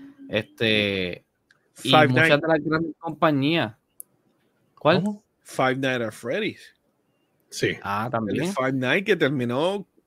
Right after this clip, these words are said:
Speaker 2: mar-, con mercancía, olvídate, los nenes se volvían locos con los peluches, los juguetes y todo. Terminaron con una línea de figuras de acción,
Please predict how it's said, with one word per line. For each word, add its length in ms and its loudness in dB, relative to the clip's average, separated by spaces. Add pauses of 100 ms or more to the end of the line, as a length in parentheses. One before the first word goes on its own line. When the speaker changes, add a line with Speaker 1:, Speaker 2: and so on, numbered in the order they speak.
(140)
Speaker 2:
mar-, 280 -2
con 200 -2
mercancía, 960 2
olvídate, 480 0
los 120 2
nenes 220 -4
se 80 -2
volvían 320 0
locos 220 0
con 100 0
los 120 0
peluches, 580 -2
los 100 0
juguetes 440 0
y 80 -2
todo. 420 -2 (340)
Terminaron 420 0
con 120 -8
una 120 0
línea 220 0
de 80 2
figuras 340 -4
de 80 -2
acción, 600 -2